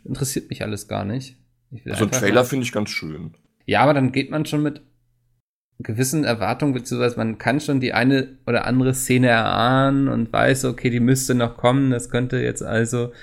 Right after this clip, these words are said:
Speaker 2: Hm.
Speaker 1: nach einer halben Stunde bedeuten, dass dieses und jenes noch passiert. Also wenn
Speaker 2: Ach so,
Speaker 1: zum
Speaker 2: das
Speaker 1: Beispiel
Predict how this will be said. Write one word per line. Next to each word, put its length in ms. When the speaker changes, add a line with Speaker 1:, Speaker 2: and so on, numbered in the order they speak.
Speaker 2:
Hm. 300
Speaker 1:
nach 80
einer 200
halben 200
Stunde 300
bedeuten, 540
dass 260
dieses 320
und 100
jenes 280
noch 160
passiert. 600
Also 220
wenn 80
Speaker 2:
Ach 40
so, 60
Speaker 1:
zum 80
Speaker 2:
das 120
Speaker 1:
Beispiel 140